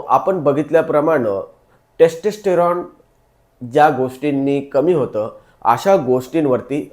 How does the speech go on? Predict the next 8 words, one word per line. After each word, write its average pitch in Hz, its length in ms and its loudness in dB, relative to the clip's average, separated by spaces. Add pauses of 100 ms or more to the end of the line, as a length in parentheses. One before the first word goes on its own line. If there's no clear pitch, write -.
रोक 135 340 -2
लावा 104 280 -2 (880)
आणि 135 320 -2 (420)
ज्या 170 180 6
गोष्टींनी 151 640 0 (220)
टेस्टोस्टेरॉन 208 640 0
वाढतं, 180 560 4 (360)
अशा 175 480 0